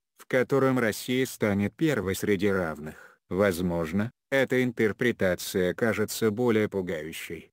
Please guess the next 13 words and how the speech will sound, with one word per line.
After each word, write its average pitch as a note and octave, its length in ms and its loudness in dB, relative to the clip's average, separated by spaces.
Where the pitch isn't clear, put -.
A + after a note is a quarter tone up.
чем G#2+ 280 -2
то, A#2 300 -4
о A#2+ 160 2
чем D3 360 -2
пишут A2+ 400 -4
Старый A2 420 -2
Корнел, F#2+ 520 -2
но B2 220 2
у A#2+ 60 4
нее B2 400 4
есть A#2 280 2
убедительные G#2+ 680 0
параллели. D#2+ 580 -2